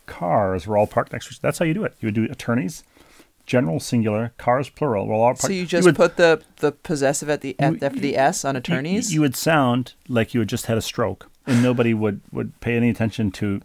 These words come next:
Speaker 1: what you just said. They would just call an ambulance. But what you would say is the attorneys general cars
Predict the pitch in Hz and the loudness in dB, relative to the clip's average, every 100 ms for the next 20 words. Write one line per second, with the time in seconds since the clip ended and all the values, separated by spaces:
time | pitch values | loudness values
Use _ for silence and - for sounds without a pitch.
0 | _ 113 - 98 107 - 117 110 104 104 | _ -6 -6 -6 -6 0 2 2 0 -2
1 | 110 - 107 110 107 95 - - - - | -4 0 2 2 0 -2 -8 -8 -4 -2
2 | 117 - 110 104 - 151 131 107 95 113 | -2 -2 -4 -4 -2 0 2 0 -2 -4
3 | 101 - 131 127 98 123 113 101 - 123 | -4 0 2 2 0 0 0 -2 -4 0
4 | 110 98 104 | 2 2 -2